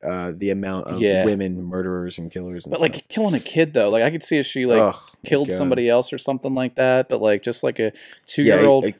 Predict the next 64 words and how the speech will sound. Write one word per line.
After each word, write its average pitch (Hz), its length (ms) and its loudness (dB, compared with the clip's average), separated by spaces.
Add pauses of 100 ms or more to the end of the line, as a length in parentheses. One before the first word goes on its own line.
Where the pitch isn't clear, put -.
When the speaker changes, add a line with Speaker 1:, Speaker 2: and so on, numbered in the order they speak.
(220)
Speaker 1:
a 101 140 -2
kid 120 520 0
is, - 840 -4
uh, 65 380 -8 (140)
Speaker 2:
It 175 80 6
is, 302 200 4
it 160 120 6
is 254 120 4
a 180 60 4
little 139 280 8
Speaker 1:
disturbing. 131 360 4
Speaker 2:
creepy 110 220 2
seeing 120 300 0
the 98 60 -2
comments 104 440 -2
of 92 100 -10
people 98 240 -6
talking 92 380 0
about 92 280 -2
Kaylee 95 340 -2
Anthony 95 320 -6
and 92 100 -6
how 92 120 -4
beautiful 95 600 -4
of 87 60 -10
a 90 40 -16
baby. 90 300 -4
And, 107 100 -8
like, - 220 -4 (420)
I 143 120 4
don't 139 140 4
know. 98 140 0
That 117 140 -2
kinda 190 220 6
is, 131 300 4
like, 113 200 4
weird 107 400 0 (200)
to 120 120 -4
me. 110 300 4
Like, 110 160 2
it 107 60 0
was 104 100 2
a 101 40 -2
kid. 120 220 2
It 113 60 2
wasn't 127 200 4
like 127 100 0
it 110 40 -2
was 107 120 0
another 98 260 -2
human 107 380 0
or 101 80 0
a 92 60 0
teenager. 104 680 0
I - 40 2
mean, 123 120 2
it - 20 4
was 101 140 -2
another 107 180 -2
human. 90 320 -6
Speaker 1:
The 104 60 -6
whole 135 180 4
thing's 101 380 -2
disturbing. 90 640 -6